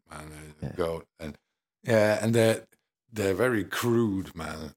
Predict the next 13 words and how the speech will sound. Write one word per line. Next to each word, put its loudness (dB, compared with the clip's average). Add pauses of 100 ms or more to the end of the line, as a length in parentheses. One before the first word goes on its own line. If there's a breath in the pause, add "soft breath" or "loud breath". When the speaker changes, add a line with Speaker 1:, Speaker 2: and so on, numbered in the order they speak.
(120)
Speaker 1:
Uh, 6
I -
Speaker 2:
Mm. 6
Speaker 1:
mean, -4
you -6
know, -2
they, -4
they -6
don't -8
understand -8
about -12
toilets -10
and -14